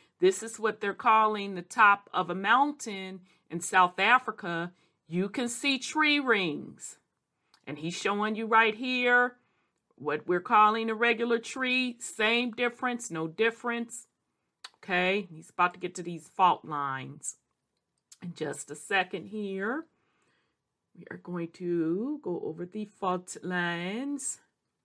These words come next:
Okay, come on.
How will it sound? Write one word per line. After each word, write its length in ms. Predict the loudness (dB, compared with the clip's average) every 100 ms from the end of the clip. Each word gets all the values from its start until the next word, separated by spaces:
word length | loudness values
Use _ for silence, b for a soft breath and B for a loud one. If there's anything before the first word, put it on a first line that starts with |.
| _ _ _ _ _ _ _
Okay, 680 | -10 -8 -6 -4 -4 -4 -6 -12 _ _ _ _ _ -10
come 260 | -6 -6
on. 280 | -6 -10 -14